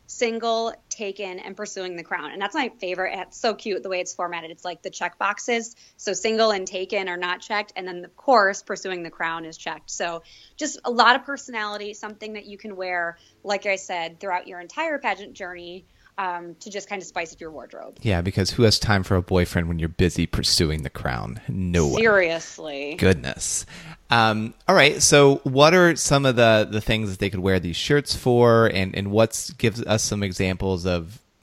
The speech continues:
Speaker 2: I guess, activities that you would need to have a casual,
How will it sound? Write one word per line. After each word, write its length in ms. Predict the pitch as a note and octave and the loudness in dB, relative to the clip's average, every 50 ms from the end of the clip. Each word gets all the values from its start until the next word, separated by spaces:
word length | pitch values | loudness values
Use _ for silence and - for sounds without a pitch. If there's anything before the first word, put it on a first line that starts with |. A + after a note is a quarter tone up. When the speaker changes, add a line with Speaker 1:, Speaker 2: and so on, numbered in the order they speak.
| _ _ _ _ _ _ _ _ _ _ - | _ _ _ _ _ _ _ _ _ _ -8
Speaker 2:
I 80 | - G2+ | -6 -4
guess, 220 | F2+ G2 F#2 - - | -2 -2 -2 0 0
activities 840 | F#2+ G2 - - - - C3+ A#2+ G#2+ G#2 F2+ F#2+ F#2 F#2 F#2 F2 - | 0 0 0 -4 -2 2 2 2 2 2 0 0 0 0 0 -2 -4
that 120 | - - | -6 -4
you 120 | - G2 F#2+ | -2 -2 -2
would 120 | F#2 F2 | 0 0
need 280 | F2+ F#2 F2+ F#2 F2 - | -2 -2 -2 -2 -2 -2
to 80 | F2+ | -2
have 340 | F2+ F#2 F#2 F2+ F2+ F2 - | 0 2 4 4 4 2 2
a 40 | - | -2
casual, 680 | - - F#2+ E2+ E2+ F2+ - - F#2 E2+ F2 E2+ F2 | -4 0 2 2 2 2 2 0 0 0 0 0 -2